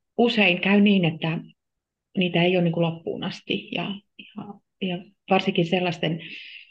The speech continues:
ö, ihmisten, jotka eivät ole, ö, ikään kuin, ö, yhteiskunnan, ö, huipulla ja joista, joista ei ole riittävästi aikalaisten merkintöjä, niin,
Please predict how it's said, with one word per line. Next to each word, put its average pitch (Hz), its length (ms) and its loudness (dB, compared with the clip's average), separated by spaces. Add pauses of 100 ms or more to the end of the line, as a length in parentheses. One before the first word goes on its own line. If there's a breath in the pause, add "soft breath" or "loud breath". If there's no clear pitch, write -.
(580 loud breath)
ö, 170 40 -2 (920)
ihmisten, 226 500 8
jotka 165 340 2
eivät 175 340 2
ole, 165 380 -2 (300)
ö, 170 40 -4 (640)
ikään 165 340 0
kuin, 170 300 -4 (1080)
ö, 220 40 2 (280)
yhteiskunnan, 165 760 2 (100)
ö, - 200 -8 (600)
huipulla 190 580 6 (120)
ja 185 100 4
joista, 170 540 2
joista 165 360 -2
ei 170 200 2
ole 165 320 -2 (260)
riittävästi 175 600 -2
aikalaisten 170 560 0
merkintöjä, 160 580 -2
niin, 165 200 -6